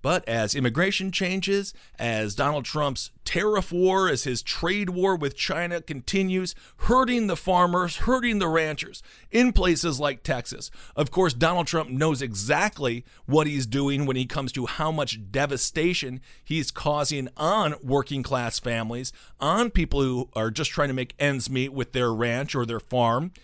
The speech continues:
He understands completely that the consumer is going to have to pay, uh, the, the, the, the tax. This is basically another tax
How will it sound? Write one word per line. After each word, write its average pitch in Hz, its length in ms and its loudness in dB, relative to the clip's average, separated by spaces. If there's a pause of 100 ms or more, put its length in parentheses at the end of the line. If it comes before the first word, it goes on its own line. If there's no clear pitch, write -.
(360)
He 220 180 0
understands 165 540 0
completely 139 720 -2 (260)
that 143 220 2
the 143 80 -2
consumer 131 600 2
is 110 120 -2
going 127 280 -2
to 120 100 -4
have 113 640 -4
to 107 300 -2
pay, 170 520 2 (640)
uh, - 240 -16
the, 175 240 -4 (100)
the, 254 140 -6 (140)
the, 285 160 -4 (100)
the - 80 -10
tax. - 480 2
This 208 180 2
is 247 100 0
basically 214 540 2
another 180 320 0
tax - 540 -4